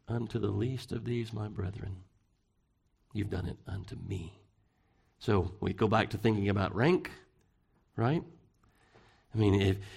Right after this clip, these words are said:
if there's those that said, "Lord, if we had seen you, you know, in that, in that place,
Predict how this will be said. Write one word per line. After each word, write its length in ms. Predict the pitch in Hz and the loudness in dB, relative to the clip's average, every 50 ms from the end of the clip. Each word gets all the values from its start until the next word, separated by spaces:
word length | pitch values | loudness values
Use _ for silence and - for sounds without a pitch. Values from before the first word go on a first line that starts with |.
| - - - | -12 -4 0
if 480 | - 117 113 104 117 - - 120 135 - | 2 2 2 2 0 2 2 2 2 4
there's 280 | 113 127 127 113 98 | 4 4 4 6 8
those 240 | 120 127 135 139 113 | 10 10 10 10 10
that 100 | 113 98 | 8 6
said, 140 | - 131 113 | 6 6 8
"Lord, 180 | 120 131 139 127 | 10 10 10 10
if 80 | 101 | 8
we 140 | 127 160 180 | 10 10 10
had 100 | 151 - | 8 8
seen 260 | - 180 196 208 175 | 10 10 10 10 10
you, 200 | 139 135 131 120 107 - - - - - _ _ _ _ _ _ - | 8 6 6 4 2 0 -6 -14 -18 -20 _ _ _ _ _ _ -2
you 80 | 110 | 0
know, 120 | 110 107 95 | 0 2 2
in 180 | - 113 107 | 2 2 2
that, 240 | 117 117 - - - | 2 2 0 0 -2
in 140 | - 117 117 | -2 0 2
that 160 | 117 - - | 2 0 0
place, 320 | - 135 131 127 - - | 2 2 2 2 2 -2